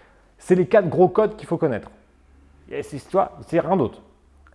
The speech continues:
Et au final, avec l'utilisation, tu vas te rendre compte que ça glisse tout seul. Le scu, tu vas le créer pour fa-, faciliter la, le, ce que c'est comme produit. Donc, si tu, tu vends un iPad, tu vas mettre iPad.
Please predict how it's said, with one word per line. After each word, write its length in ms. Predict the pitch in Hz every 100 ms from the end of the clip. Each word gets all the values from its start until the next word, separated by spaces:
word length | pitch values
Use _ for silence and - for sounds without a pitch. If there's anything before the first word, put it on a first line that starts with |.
| -
Et 60 |
au 100 | 139
final, 420 | 139 147 175 214 -
avec 280 | 127 135 147
l'utilisation, 600 | 135 135 131 - 180 208 - - _ _ -
tu 100 | 113
vas 100 | 120
te 80 |
rendre 180 | - 123
compte 380 | - 190 - - _ _ _ _ _ _ _ _ -
que 100 | 113
ça 160 | 135
glisse 240 | 113 143 -
tout 120 | 135
seul. 240 | 156 110 104
Le 140 | 107
scu, 220 | 104 165
tu 120 | 139 110
vas 80 |
le 60 | 117
créer 220 | - 143
pour 240 | 117 101 - - _ _ _ - 95 _
fa-, 200 | 113 104
faciliter 800 | 107 131 - 139 123 156 156 131
la, 500 | 110 107 101 101 104
le, 840 | 110 117 - 113 113 117 - -
ce 120 | 123 -
que 120 | 123
c'est 160 | 147
comme 160 | 139 120
produit. 420 | - 120 165 208 - - _
Donc, 140 | 107 104
si 140 | 147
tu, 260 | - 147 127
tu 120 | 139
vends 200 | 131 135
un 80 | 131
iPad, 280 | 123 160 -
tu 80 |
vas 80 | 117
mettre 260 | 123 127 113 -
iPad. 440 | 113 107 160 180